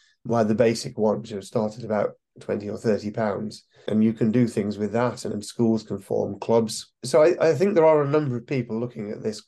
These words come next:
uh, quite carefully who are doing the right things, and, and how you persuade more people to be interested i-, is a very difficult question. And the school curriculum is a very complex subject. In particular, of course, in, in, in the context of computing,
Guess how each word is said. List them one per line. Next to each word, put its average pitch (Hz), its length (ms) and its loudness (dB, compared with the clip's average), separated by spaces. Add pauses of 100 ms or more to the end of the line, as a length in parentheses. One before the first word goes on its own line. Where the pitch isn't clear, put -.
(140)
uh, 107 180 0
quite 107 320 -2
carefully 107 480 -2
who 104 220 -4
are 104 80 0
doing 107 380 -4
the 104 100 -8
right 101 320 -8
things, 120 580 -2 (540)
and, 107 260 -2
and 104 400 -4 (100)
how 156 280 0
you 131 240 2
persuade 117 800 0 (360)
more 127 340 2
people 110 360 -6
to 92 80 -16
be 104 160 -6
interested - 640 -8 (100)
i-, 127 40 0
is 131 280 0
a 143 40 0
very 127 180 6
difficult 107 440 -4
question. - 600 -6
And - 320 -8
the - 180 -10
school 120 320 0
curriculum 110 560 0
is 101 120 -4
a 104 60 -8
very 101 220 0
complex - 600 -6
subject. - 500 -10 (560)
In 123 120 0
particular, 117 520 0
of 98 100 -6
course, 104 320 2
in, 104 160 -4
in, 107 280 -6
in 101 440 -6
the 107 100 -8
context 110 480 -4
of 131 100 -14
computing, 104 640 -2